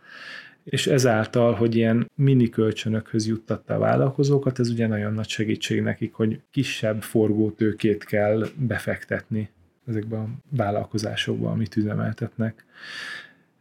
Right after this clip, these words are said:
Ami még ezzel összefüggésben van, ez az agent rendszer. Ezt úgy kell elképzelni, hogy mondjuk az egyik vállalat az úgy definiálta magát, mint Afrikának az Amazonja.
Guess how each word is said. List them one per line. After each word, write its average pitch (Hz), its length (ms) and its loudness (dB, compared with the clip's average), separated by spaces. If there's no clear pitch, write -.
Ami 147 200 4
még 131 200 4
ezzel 117 300 4
összefüggésben 135 920 2
van, 120 120 4
ez 110 80 4
az 107 120 0
agent 113 420 2
rendszer. 156 560 2
Ezt - 220 -2
úgy 175 140 4
kell 113 180 4
elképzelni, 117 600 4
hogy 117 340 2
mondjuk 113 220 0
az 110 60 4
egyik 123 280 4
vállalat 123 440 4
az 110 180 0
úgy 123 220 2
definiálta 107 640 0
magát, 127 400 2
mint 104 160 0
Afrikának 101 640 -4
az 104 100 -2
Amazonja. 101 800 -2